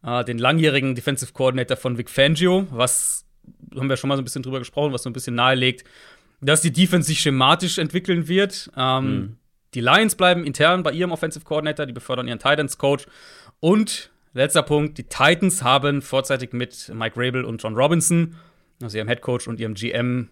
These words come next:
Speaker 1: äh, die Verträge verlängert.
Speaker 2: Und dann, äh, gab's ja letzte Woche den Pro Bowl. <laughs> Es gibt jetzt kein, kein Recap von diesem Pro Bowl, aber nach dem Pro Bowl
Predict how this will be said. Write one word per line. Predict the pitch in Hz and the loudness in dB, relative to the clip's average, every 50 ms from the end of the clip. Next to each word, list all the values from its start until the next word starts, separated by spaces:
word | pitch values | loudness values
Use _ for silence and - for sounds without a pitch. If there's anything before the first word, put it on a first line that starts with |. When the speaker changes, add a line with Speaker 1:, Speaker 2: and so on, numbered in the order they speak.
| _ _ _ _ _ _ - | _ _ _ _ _ _ -12
Speaker 1:
äh, | - 107 110 107 107 107 | -8 -6 -4 -4 -4 -4
die | 104 110 | -6 -6
Verträge | - - - 120 110 110 | -6 -2 -2 0 0 -2
verlängert. | - 110 95 95 104 95 - - _ _ _ _ - | -4 -8 -12 -12 -14 -16 -18 -20 _ _ _ _ 6
Speaker 2:
Und | 202 214 262 285 294 - - - - - | 8 8 10 8 6 4 -2 -6 0 4
dann, | - 170 185 202 233 247 - - - - | 6 6 8 6 6 2 2 0 -2 0
äh, | 147 156 160 160 139 | 2 2 2 4 4
gab's | 160 170 185 190 | 4 4 4 4
ja | 185 170 | 2 2
letzte | 175 175 - 180 160 | 2 2 0 0 2
Woche | 156 151 143 | 2 2 2
den | 139 135 120 | 2 2 2
Pro | - - 156 135 147 | 2 2 2 4 4
Bowl. | 151 160 170 196 226 294 330 311 - - - _ _ _ _ _ _ _ _ _ _ _ _ _ _ - | 4 4 4 4 4 4 0 -2 -6 -14 -20 _ _ _ _ _ _ _ _ _ _ _ _ _ _ -2
<laughs> | 117 - - - | 0 0 2 0
Es | 127 - - | 0 0 -2
gibt | - 135 - | -4 -4 -2
jetzt | - 139 - - | -2 -2 -2 0
kein, | - 147 156 180 82 78 - | 0 2 2 2 0 -2 0
kein | - 151 156 | 2 2 2
Recap | 147 165 196 196 - 220 214 - | 2 2 2 2 0 0 0 0
von | - 208 190 | 0 0 2
diesem | 185 175 180 170 | 2 0 -2 -2
Pro | - - 180 202 196 | 0 2 2 4 4
Bowl, | 190 196 - | 4 4 4
aber | - 151 156 160 160 | 4 4 4 6 6
nach | 143 151 180 226 277 277 - | 6 8 8 6 6 4 2
dem | - 196 165 135 | 2 2 2 2
Pro | - - - 127 110 107 104 | 0 0 0 0 0 0 0
Bowl | 90 98 104 117 139 170 | -2 0 0 0 0 0